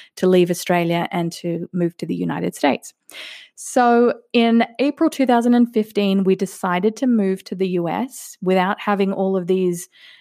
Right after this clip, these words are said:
what ifs answered, either my ex-husband saying yes or the government saying yes, or even the business thriving enough that we could have that opportunity. And we decided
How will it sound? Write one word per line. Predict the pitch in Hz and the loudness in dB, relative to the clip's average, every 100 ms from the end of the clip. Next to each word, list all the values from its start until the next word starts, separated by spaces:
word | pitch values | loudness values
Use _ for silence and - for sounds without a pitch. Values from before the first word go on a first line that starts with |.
| _ | _
what | 170 170 185 | -2 0 2
ifs | 185 190 - - | 2 0 -6 -8
answered, | - 185 180 - 196 208 | -2 0 -2 0 2 2
either | 214 185 196 180 | 2 -2 -4 -4
my | 180 185 180 - | -4 -4 -6 -6
ex-husband | 190 - 202 185 180 185 | -8 -4 -4 -2 -2 -4
saying | 175 196 190 196 | -4 -4 0 2
yes | 190 196 196 - | 2 0 -4 -6
or | 185 180 | -4 -2
the | 175 | 0
government | 214 208 220 214 | 2 6 4 4
saying | 202 202 190 | -2 -2 -2
yes, | 185 196 196 | -2 -4 -4
or | 190 185 | -2 0
even | 233 240 247 240 - - _ _ | 0 2 0 -2 -12 -20 _ _
the | 202 | 0
business | 170 170 202 240 254 214 - - | 0 2 2 4 2 0 -4 -12
thriving | 180 185 208 240 233 | -6 -2 0 2 0
enough | 190 175 170 - | -2 -4 -8 -8
that | 185 - | -6 -4
we | 196 196 | -4 -6
could | - 190 | -4 -6
have | 190 - 214 254 | -4 -2 -2 0
that | 196 170 | -2 -2
opportunity. | 165 175 - 175 170 170 165 202 _ _ - - - - _ _ _ _ | -4 -6 -6 -6 -6 -6 -6 -8 _ _ -20 -20 -20 -20 _ _ _ _
And | 214 220 | 2 4
we | |
decided | 226 208 - 208 214 233 277 285 | 4 0 0 0 2 4 4 2